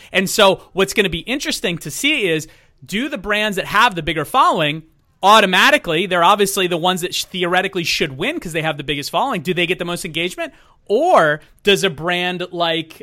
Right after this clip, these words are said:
um, you know, Allstate come out and do something crazy, or Enterprise come out and do something crazy, and Enterprise beats Oreo 'cause Enterprise that day on March twenty-fourth had better, better actual social media engagement than Oreo on that day?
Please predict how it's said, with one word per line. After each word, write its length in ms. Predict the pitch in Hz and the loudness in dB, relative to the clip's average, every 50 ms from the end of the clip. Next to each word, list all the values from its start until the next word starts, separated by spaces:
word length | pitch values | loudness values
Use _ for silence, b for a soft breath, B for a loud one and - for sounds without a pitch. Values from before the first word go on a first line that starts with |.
| - | -10
um, 680 | - 160 160 156 156 156 156 156 156 156 151 143 135 _ _ _ _ _ _ _ _ - - _ - | -6 -4 -2 0 0 0 0 -2 -2 -4 -8 -14 -16 _ _ _ _ _ _ _ _ -20 -20 _ -4
you 100 | 196 190 | -2 0
know, 140 | 175 160 | 0 0
Allstate 720 | - - 160 175 240 311 320 - - - - 165 147 151 - | 0 4 8 10 10 10 10 8 4 -2 -4 -2 -4 -4 -4
come 160 | - - 190 | -8 -4 -2
out 140 | 185 185 180 | -2 -2 -2
and 60 | 180 | -4
do 140 | 147 175 208 | -6 -6 -6
something 340 | 185 - 208 185 - 180 170 | -4 -4 -4 -4 -6 -8 -10
crazy, 800 | - - - - 175 170 175 226 294 320 294 180 151 143 151 151 | -10 -10 -10 -6 -2 0 0 0 0 0 -2 -2 -4 -4 -4 -2
or 140 | 143 147 | -2 -2
Enterprise 580 | 175 254 359 370 - - 156 135 135 135 147 - | 0 -2 -2 -4 -4 -4 -4 -2 -2 -4 -6 -6
come 140 | - 180 165 | -6 -4 -4
out 60 | 156 | -4
and 80 | 160 151 | -4 -6
do 100 | 185 175 | -8 -8
something 320 | - 190 170 156 165 151 | -6 -8 -8 -8 -10 -12
crazy, 560 | - - 165 165 233 294 262 175 151 143 143 B B B B | -10 -8 -8 -6 -6 -6 -8 -8 -8 -10 -10 B B B B
and 200 | - 185 196 190 | 0 0 0 2
Enterprise 520 | - 175 208 240 - - 214 196 196 185 151 | 2 0 0 0 0 0 0 0 0 0 -2
beats 280 | 147 185 175 - - - | -4 -8 -8 -8 -6 -2
Oreo 400 | 165 185 240 285 277 208 185 180 | 0 0 2 2 2 2 2 2
'cause 160 | - 202 165 | 0 -2 -4
Enterprise 520 | 175 185 220 233 - 226 196 175 170 160 160 | -2 -2 -2 -2 0 2 2 2 2 0 -2
that 200 | 170 165 165 - | -2 -4 -4 -4
day 160 | 185 175 170 | -4 -2 -2
on 120 | 165 160 | -2 -2
March 240 | 170 175 165 - - | -2 -2 -2 -4 -6
twenty-fourth 640 | - 202 185 170 160 - - 240 285 294 254 247 - b b b b b | -6 -4 -4 -4 -6 -4 -2 0 0 2 0 0 -4 b b b b b
had 260 | - 190 202 175 139 | 4 4 4 4 4
better, 300 | 196 202 214 202 175 - _ _ - 180 | 4 4 4 2 0 -4 _ _ -14 -6
better 280 | 165 139 202 202 208 - | 0 2 2 4 4 4
actual 360 | 175 180 202 - - 196 190 | 4 2 2 2 0 -6 -6
social 300 | - - 208 190 - 190 | -4 -4 -6 -4 -4 -4
media 240 | 185 214 233 269 226 | -4 -4 -2 -2 -2
engagement 440 | 180 156 170 165 160 151 175 160 143 | -2 -2 -2 -2 -2 -4 -6 -8 -10
than 100 | 170 170 | -8 -6
Oreo 260 | 175 190 233 254 214 | -2 -2 0 0 0
on 120 | 170 160 | -2 -2
that 100 | 160 156 | -4 -4
day? 160 | - 269 240 | -4 -4 -4